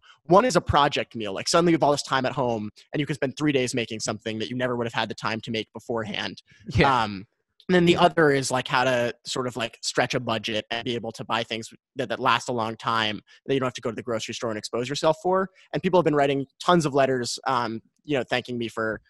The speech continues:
Speaker 1: for this stuff, um, and thanking the chefs who, who came on for it. Bailey, I'm curious, you're a vegan, right?
Speaker 2: Yes.
Speaker 1: You still a vegan? How are you, how, what are you bu-, what are you buying that's, like, getting you, getting you through these times?
Speaker 2: Luckily, I think,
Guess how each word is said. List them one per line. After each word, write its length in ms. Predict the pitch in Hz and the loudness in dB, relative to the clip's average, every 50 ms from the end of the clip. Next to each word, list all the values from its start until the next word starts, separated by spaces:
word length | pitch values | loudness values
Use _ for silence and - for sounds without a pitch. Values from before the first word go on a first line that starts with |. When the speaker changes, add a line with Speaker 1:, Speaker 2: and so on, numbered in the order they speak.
| _ _ _ - | _ _ _ -10
Speaker 1:
for 80 | - | -8
this 160 | 117 123 139 - | -6 -4 -4 -4
stuff, 420 | - - - 139 120 107 - - - | -2 0 2 2 0 0 -2 -6 -4
um, 220 | 113 120 113 107 | -2 -2 -2 -2
and 80 | 117 117 | -4 -2
thanking 280 | 131 127 120 - 120 | -2 -2 -2 -2 -8
the 40 | 110 | -6
chefs 280 | - - 123 110 - - | -4 -2 -2 -2 -2 -4
who, 180 | 123 117 110 - - | -6 -6 -8 -8 -10
who 120 | 143 135 | -10 -10
came 220 | - - 123 113 | -8 -6 -6 -4
on 160 | 117 123 120 117 | -2 -4 -4 -2
for 160 | - 120 113 | -2 -2 -2
it. 80 | 107 - | 0 2
Bailey, 220 | 160 185 180 156 | 4 4 4 4
I'm 140 | 117 175 190 | 2 2 0
curious, 400 | - 160 131 113 110 104 - - | 0 0 0 0 -2 -4 -4 0
you're 280 | 143 170 175 175 160 - - | 2 2 4 4 2 0 -2
a 60 | 127 | -8
vegan, 320 | 104 127 151 175 - - - | -4 -4 -4 -2 -4 -6 -6
right? 280 | - 60 85 139 - - _ _ _ _ _ _ _ _ _ - | -6 -6 -4 -4 -4 -4 _ _ _ _ _ _ _ _ _ 2
Speaker 2:
Yes. 340 | 160 - 113 - - - - - 147 147 147 - _ _ _ _ _ _ _ _ 147 | 2 2 2 2 -4 -6 -2 -2 -2 -2 -4 -10 _ _ _ _ _ _ _ _ -16
Speaker 1:
You 80 | 143 | -12
still 220 | - - 156 151 147 | -2 2 4 4 4
a 40 | 135 | 4
vegan? 500 | 120 139 139 139 143 170 180 196 202 196 _ _ _ _ _ _ _ _ | 2 0 -2 0 0 0 0 0 -4 -8 _ _ _ _ _ _ _ _
How 260 | - - 170 190 226 | 0 4 4 6 8
are 80 | 233 233 | 6 6
you, 360 | 233 233 233 233 226 220 214 - | 6 4 4 4 2 2 0 -2
how, 200 | - 165 165 190 | 2 4 4 4
what 180 | 202 175 190 220 | 6 4 4 2
are 20 | |
you 160 | 220 202 262 214 | 4 2 2 4
bu-, 220 | 175 175 151 - | 4 2 2 4
what 120 | 170 185 | 2 2
are 40 | 208 208 214 | 2 2 0
you 40 | 190 | 4
buying 400 | 156 165 185 214 185 131 131 127 | 4 6 6 6 4 2 0 -2
that's, 240 | 123 123 - - | -4 -4 -4 -2
like, 200 | 143 139 135 135 | 0 0 0 2
getting 240 | - 143 139 139 143 | 2 2 2 2 0
you, 280 | 143 147 143 143 143 - - | 0 0 0 0 -2 -4 -2
getting 180 | 139 139 139 139 | -2 -2 0 0
you 80 | 139 | -2
through 180 | 135 - 143 135 | -4 -4 -6 -6
these 120 | 135 127 | -6 -6
times? 340 | - 131 - - - - - _ _ _ _ _ _ - _ _ - | -6 -8 -8 -8 -10 -16 -18 _ _ _ _ _ _ -20 _ _ -4
Speaker 2:
Luckily, 520 | 160 165 185 220 - 262 262 285 294 - - | 2 4 4 6 6 4 2 2 2 2 4
I 120 | 180 190 | 4 2
think, 500 | 185 185 - 214 220 247 254 247 - - | 2 2 0 2 2 2 0 -4 -8 -14